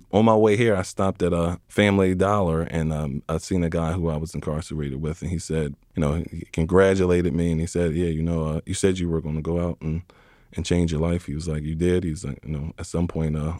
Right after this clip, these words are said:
I guess I'll do the same," you know, 'cause he's still engaged in that criminal activity. So, yeah, that, that encouragement for me, uh, I felt like I owed, uh,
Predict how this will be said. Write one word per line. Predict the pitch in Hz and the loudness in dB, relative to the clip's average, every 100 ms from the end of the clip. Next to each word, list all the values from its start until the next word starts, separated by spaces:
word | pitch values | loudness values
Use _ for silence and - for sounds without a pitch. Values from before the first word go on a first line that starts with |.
| - - | -12 -12
I | 90 | -8
guess | 82 | -4
I'll | 82 | -2
do | 82 80 | 0 -2
the | |
same," | 78 101 85 85 | 0 0 0 -2
you | 69 | -6
know, | 65 78 | -8 -8
'cause | 78 | -8
he's | 82 | -8
still | - 82 80 | -4 -2 0
engaged | 80 80 78 78 - - - - - - - - - | 0 0 -2 -2 -6 -18 -20 -20 -20 -20 -20 -20 -6
in | 80 | -2
that | 82 78 | 0 2
criminal | 98 85 78 | 2 2 2
activity. | 80 - 110 90 | 0 4 4 4
So, | 80 117 | 4 6
yeah, | 120 87 104 | 6 4 2
that, | 110 95 | 2 4
that | 117 117 | 4 4
encouragement | 107 117 110 98 90 - | 4 4 4 2 -2 0
for | 85 | 2
me, | 90 104 82 - | 4 4 2 0
uh, | 76 78 | 0 0
I | - | 0
felt | 92 98 98 | 2 2 2
like | 85 85 | 2 0
I | 82 - | -2 0
owed, | 85 82 78 - | 2 2 -2 -6
uh, | 73 71 | -4 -4